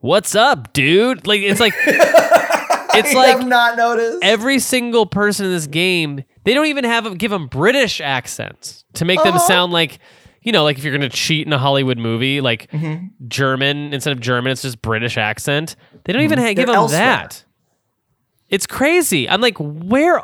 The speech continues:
Speaker 1: are we? Like, what European city is this?"
Speaker 2: It would be super cool if they just revealed you were in, like, Ohio.
Speaker 1: Yeah. That, like, The Village, like, the actual, like, the movie The Village.
Speaker 2: Oh, sure, yeah.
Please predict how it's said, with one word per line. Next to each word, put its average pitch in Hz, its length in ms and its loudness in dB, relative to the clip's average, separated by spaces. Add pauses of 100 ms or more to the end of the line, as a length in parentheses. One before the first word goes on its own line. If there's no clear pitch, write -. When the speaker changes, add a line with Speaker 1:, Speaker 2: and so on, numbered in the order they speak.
Speaker 1:
are 330 280 6
we? 220 400 0
Like, 196 240 -2
what 247 320 2 (200)
European 269 920 0 (580)
city 311 420 0
is 247 160 0
this?" 262 880 0
Speaker 2:
It 196 140 2
would 240 100 -2
be 240 160 0
super 170 440 0
cool 139 360 2
if 123 160 0
they 131 140 -2
just 131 240 -2
revealed 123 400 -2
you 120 100 -2
were 120 100 2
in, 110 200 -4
like, 107 400 -6
Ohio. 98 680 -6 (220)
Speaker 1:
Yeah. 175 400 2 (680)
That, 226 420 0 (240)
like, 175 180 -2
The 143 80 -10
Village, 160 540 -2
like, 151 160 0
the 160 120 -2
actual, 156 340 -4
like, 139 100 -8
the 151 80 -2
movie 196 320 0
The 101 100 -6
Village. - 560 -16 (960)
Speaker 2:
Oh, 254 180 4
sure, 131 320 -4
yeah. 104 260 -2